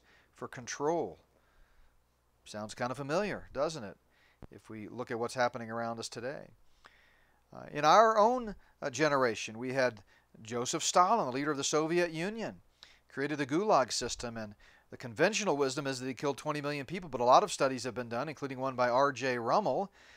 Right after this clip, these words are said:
in which he demonstrates quite convincingly that it was really more like forty-three million that were killed under Stalin's regime. You know, Hitler gets a lot of, uh,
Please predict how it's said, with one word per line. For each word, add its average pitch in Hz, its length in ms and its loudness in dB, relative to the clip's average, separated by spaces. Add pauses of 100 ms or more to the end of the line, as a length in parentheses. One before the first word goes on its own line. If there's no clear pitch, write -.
(140)
in 127 140 -8
which 127 200 -4
he 175 120 -4
demonstrates 131 640 -2
quite - 300 2
convincingly 135 560 -4
that 127 140 0
it 117 80 -2
was 120 200 -8
really 185 220 2
more 139 180 0
like 131 160 2
forty-three 175 640 -4
million 131 540 -2
that 104 120 -10
were 107 120 -10
killed 92 420 -8 (480)
under 117 260 -6
Stalin's 110 560 2
regime. 104 300 -10
You 127 60 -8
know, 113 160 -4 (280)
Hitler 214 300 2
gets 147 220 -2
a 139 40 0
lot 123 200 8
of, 110 160 -2 (500)
uh, 113 240 -8